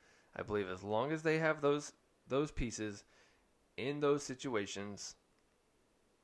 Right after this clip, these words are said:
they're gonna be fine. Plus, once you add, once you add that Jordan, that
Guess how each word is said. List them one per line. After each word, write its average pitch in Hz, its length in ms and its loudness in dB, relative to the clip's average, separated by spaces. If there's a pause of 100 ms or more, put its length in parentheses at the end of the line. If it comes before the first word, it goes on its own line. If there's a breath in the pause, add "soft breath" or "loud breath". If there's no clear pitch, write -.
(680)
they're 117 160 -4
gonna 147 160 0
be 139 100 -4
fine. 110 300 -2 (840)
Plus, 165 420 -4 (420)
once 156 280 -10
you 208 160 -8 (120)
add, 117 460 2 (640 soft breath)
once 196 180 2
you 165 100 8
add 151 120 12
that 101 120 0
Jordan, 135 420 6 (840)
that 110 120 -6